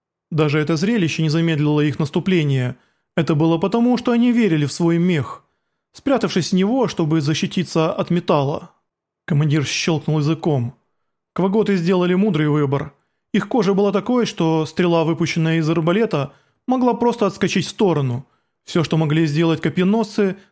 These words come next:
так это никого не пускать. Однако дварфы, находящиеся здесь, предвидели, что кваготы могут предпринять подобное, и они, естественно, приняли меры против этого. «Маги!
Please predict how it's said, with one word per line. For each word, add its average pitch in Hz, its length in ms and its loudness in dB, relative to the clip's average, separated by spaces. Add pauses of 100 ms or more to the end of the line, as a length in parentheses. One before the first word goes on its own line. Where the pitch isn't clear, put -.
так 262 200 -2
это 196 180 2
никого 165 320 2
не 156 60 0
пускать. 151 520 -2 (540)
Однако 160 380 0
дварфы, 190 400 0
находящиеся 156 720 0
здесь, 160 340 0
предвидели, 185 720 0 (300)
что - 240 -2
кваготы 208 420 2
могут 180 320 0
предпринять 175 480 0
подобное, 143 640 2 (460)
и 285 80 2
они, 226 320 4
естественно, 175 840 0
приняли 180 380 2
меры 180 380 2
против 160 300 0
этого. 151 460 -2 (520)
«Маги! 226 880 0